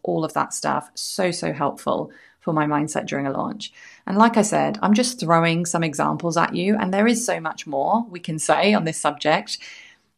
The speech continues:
The key to it all is really to ask yourself, "How easily can I still see the possibilities of my launch working?" And to make decisions that support you seeing that possibility throughout the launch.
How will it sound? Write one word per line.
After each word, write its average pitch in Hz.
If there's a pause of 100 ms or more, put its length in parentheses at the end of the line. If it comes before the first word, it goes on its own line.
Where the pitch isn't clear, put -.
(160)
The 208
key 240
to 226
it -
all 165
is 165
really 175
to -
ask 156
yourself, 156
"How 208
easily 170
can 170
I 156
still 165
see 156
the 160
possibilities 151
of 160
my 147
launch 147
working?" - (340)
And 165
to 165
make 165
decisions 175
that 165
support -
you 147
seeing 143
that 139
possibility 139
throughout -
the 135
launch. -